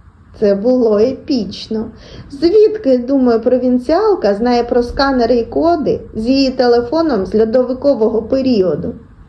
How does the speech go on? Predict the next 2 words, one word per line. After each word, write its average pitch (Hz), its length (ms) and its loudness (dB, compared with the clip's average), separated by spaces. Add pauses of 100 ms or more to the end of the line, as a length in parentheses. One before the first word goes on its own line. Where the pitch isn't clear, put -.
(420)
Так, 196 680 -4 (340)
облажалася. 233 1160 -2